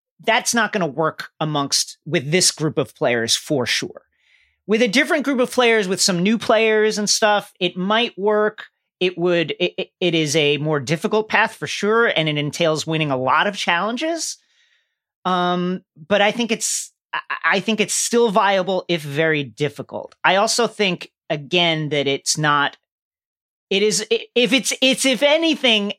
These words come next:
as, as disingenuous, if not more disingenuous than the lying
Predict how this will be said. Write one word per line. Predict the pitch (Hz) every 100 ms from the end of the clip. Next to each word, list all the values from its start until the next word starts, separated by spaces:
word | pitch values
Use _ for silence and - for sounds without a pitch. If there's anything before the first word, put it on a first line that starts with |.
| _
as, | 180 202 170 151 _ _ _ _ _ _
as | 202 226 240
disingenuous, | 185 208 208 165 175 160 160 156 -
if | 170 170
not | 185 175
more | 160 175 214 214
disingenuous | 170 156 156 127 147 143 143 143
than | - 165 160
the | 160
lying | 160 165 254 311 240 170 151